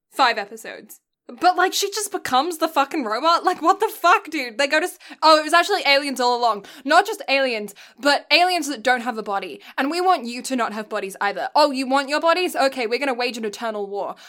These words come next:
Okay, I'm the princess. I'm now putting all of the, uh, life of Earth on these two kids. Um, one of them is my clone. Okay, off you go into space.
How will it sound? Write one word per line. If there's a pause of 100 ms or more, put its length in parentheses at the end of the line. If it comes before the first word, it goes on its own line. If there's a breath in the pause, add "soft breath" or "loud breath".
(120)
Okay,
I'm
the
princess.
I'm
now
putting
all
of
the, (100)
uh,
life
of
Earth (300 loud breath)
on
these
two
kids. (260 loud breath)
Um, (460)
one
of
them
is
my
clone. (260 loud breath)
Okay,
off
you
go
into
space.